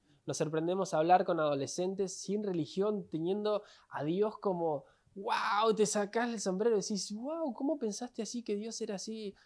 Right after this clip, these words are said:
O le preguntamos, "¿Cómo es el Espíritu Santo para vos?". Y un, uno de los flacos nos dice,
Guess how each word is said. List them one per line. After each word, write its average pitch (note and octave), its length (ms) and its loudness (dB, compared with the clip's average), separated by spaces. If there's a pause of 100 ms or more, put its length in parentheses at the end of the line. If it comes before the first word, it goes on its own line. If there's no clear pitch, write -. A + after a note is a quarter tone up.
(100)
O F3+ 100 4
le F3 120 4
preguntamos, F#3+ 500 2 (180)
"¿Cómo C#4 220 -4
es B3+ 100 -12
el A3 60 -6
Espíritu G3+ 400 -8
Santo G#3+ 360 -6
para F3 160 -2
vos?". F#3+ 360 -4
Y F3 120 -2
un, F3 200 0
uno F#3 240 4
de D#3 80 2
los D3+ 140 0
flacos E3+ 260 0
nos D#3 80 -2
dice, D#3 380 -4